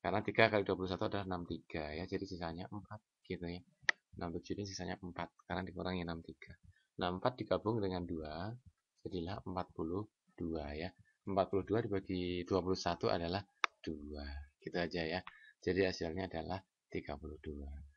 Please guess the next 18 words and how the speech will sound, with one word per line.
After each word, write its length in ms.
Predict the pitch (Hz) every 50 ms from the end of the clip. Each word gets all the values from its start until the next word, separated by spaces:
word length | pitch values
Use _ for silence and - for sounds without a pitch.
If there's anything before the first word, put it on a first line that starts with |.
| _ - _ -
Belajar 320 | - 92 98 90 104 107 107
matematika 800 | 110 110 110 113 110 107 104 110 107 - 113 113 127 139 147 - -
asik 240 | 107 - - 92 90
dan 160 | 92 87 82
kreatif 480 | 85 90 87 87 87 - 95 95 92 92 - _ - _ _ - _ -
bersama 1120 | 87 87 82 80 78 76 76 76 76 - 71 69 - - - 123 135 151 160 151 123 -
Apik. 360 | - 76 73 69 - 76 71 _ _ _ _ _ _ _ _ _ _ -
Nah, 160 | 98 95 82 - - - _ _ _ _ _
kalau 920 | - 107 107 107 107 107 107 113 113 110 110 107 107 104 101 101 98 95 95
seandainya 640 | - - - - 101 101 98 95 95 95 95 92 90
kita 240 | - - 92 92 87 85
pengen 240 | 90 85 90 87 87
ngecek 320 | 85 - - 131 135 - - -
pakai 200 | 98 - - 95
perkalian 480 | 95 - - 90 87 85 98 117 127
juga 240 | 113 98 - 90 82
boleh 320 | 92 104 104 107 95 90
ya. 40 | 90